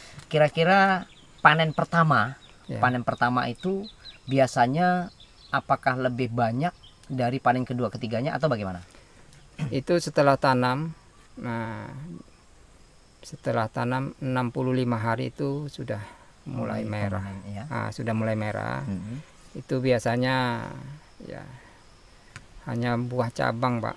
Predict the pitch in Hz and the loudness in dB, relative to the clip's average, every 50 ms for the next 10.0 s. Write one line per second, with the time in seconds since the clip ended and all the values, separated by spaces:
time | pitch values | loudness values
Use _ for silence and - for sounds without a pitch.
0 | - - - 180 127 123 113 110 117 120 123 123 123 123 123 - 131 120 120 127 | -10 -16 -10 -8 -4 -4 -4 -4 -2 -2 0 0 0 0 -2 -2 -2 -2 -2 -2
1 | 139 127 123 120 117 113 120 147 - - - 113 110 113 113 113 113 117 117 120 | 0 0 0 0 0 0 0 -2 -2 -4 -4 -6 -4 -4 -4 -4 -6 -6 -6 -6
2 | 120 117 110 104 - - 98 92 92 92 139 147 - - - - - - - 131 | -6 -6 -4 -4 -4 -4 -4 -4 -6 -8 -10 -12 -16 -12 -8 -8 -8 -6 -4 -2
3 | 127 123 - - 98 - 113 104 85 92 107 - 120 117 110 107 107 110 123 - | 0 2 2 2 2 0 -2 -2 -4 -4 -6 -4 -4 -4 -4 -4 -6 -8 -10 -14
4 | - - - - - - - - - - - - 123 123 131 131 127 123 135 131 | -18 -20 -18 -20 -20 -20 -20 -20 -20 -18 -6 -2 2 4 4 4 6 6 6 6
5 | 139 139 139 139 139 139 135 139 135 139 143 190 202 247 220 190 202 165 156 - | 6 6 4 4 4 4 2 2 0 -2 -4 -6 -8 -10 -12 -14 -14 -16 -18 -20
6 | - - - - - - - - - - - 139 135 131 131 135 131 123 131 131 | -20 -20 -20 -20 -20 -20 -20 -20 -20 -12 -10 -6 -6 -2 -2 -2 -2 0 -2 -2
7 | 127 151 147 131 131 123 127 123 123 - - 131 127 131 131 139 156 156 147 127 | -2 2 2 2 2 4 2 0 0 0 -2 -2 -2 -2 -4 -4 -4 -4 -2 -2
8 | 127 135 131 127 120 123 123 135 135 131 127 123 117 117 117 113 117 - - 131 | -2 -2 -4 -2 -2 -2 -2 -2 -2 -2 -2 -2 -2 0 -2 -2 -2 -4 -6 -4
9 | 127 123 - - 139 117 123 120 117 120 113 113 - 120 113 - - 113 107 | -4 -4 -4 -6 -8 -6 -6 -8 -8 -10 -10 -12 -12 -12 -12 -12 -12 -12 -12